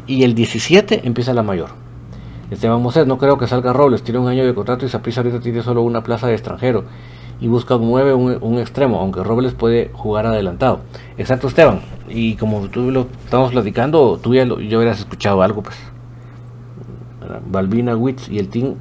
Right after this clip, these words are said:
se va a quedar. Pues hoy, hoy vino a Guatemala, hoy estaba en Guatemala, estaban en negociaciones, Balbina. Edgar Hort,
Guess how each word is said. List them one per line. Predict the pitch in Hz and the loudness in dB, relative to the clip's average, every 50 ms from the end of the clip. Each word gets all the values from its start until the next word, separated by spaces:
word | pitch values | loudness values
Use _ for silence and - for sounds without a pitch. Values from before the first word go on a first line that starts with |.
| - - | -12 -10
se | - - 104 | -8 -4 -2
va | 107 110 | 0 0
a | 113 | 0
quedar. | - 120 127 135 127 - - | 2 4 4 4 4 0 -2
Pues | - 113 107 - - - | -4 -6 -6 -6 -6 0
hoy, | - 120 131 147 160 165 - - - - - - | 4 6 6 6 6 4 2 0 -6 -14 -6 2
hoy | - 127 143 151 | 4 6 6 6
vino | 143 156 160 165 160 | 6 4 4 6 6
a | |
Guatemala, | 147 139 127 95 117 113 123 143 165 190 196 | 6 6 4 4 2 0 0 2 2 2 2
hoy | 143 123 123 131 | 2 2 2 2
estaba | 131 - - 135 135 | 0 0 -2 -2 0
en | 135 | 0
Guatemala, | 131 123 120 110 110 127 147 156 | 0 -2 -2 -2 -2 -2 0 -2
estaban | 131 - - 117 110 113 113 | -2 -2 -2 0 0 0 0
en | 110 101 | 0 0
negociaciones, | 90 90 82 - 87 80 117 120 123 123 104 | -2 -2 -4 -6 -6 -4 -2 0 0 0 0
Balbina. | 95 95 90 95 92 90 - - - - - - - - - - - - - - - - | 0 0 0 -2 -4 -4 -8 -14 -20 -20 -20 -20 -20 -20 -20 -20 -20 -20 -20 -20 -10 -4
Edgar | - 110 120 123 123 117 110 | -2 0 2 2 2 2 4
Hort, | 131 151 135 - | 4 4 4 4